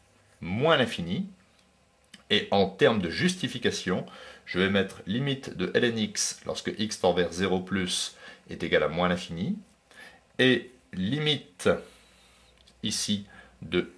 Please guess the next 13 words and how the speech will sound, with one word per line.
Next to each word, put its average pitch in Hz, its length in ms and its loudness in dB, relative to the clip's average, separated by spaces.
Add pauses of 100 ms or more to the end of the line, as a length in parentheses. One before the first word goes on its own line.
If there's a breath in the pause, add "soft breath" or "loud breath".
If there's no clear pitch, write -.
(160)
u 233 320 8 (180)
au 143 140 6
cube 107 480 4 (1120 loud breath)
lorsque 120 520 4 (400)
u - 380 6 (540)
tend 110 180 8
vers 98 380 6
moins 101 380 4
l'infini 90 520 -2 (540 loud breath)
me 147 160 4
donne 160 440 6 (120)
moins 151 340 2
l'infini. 104 420 -4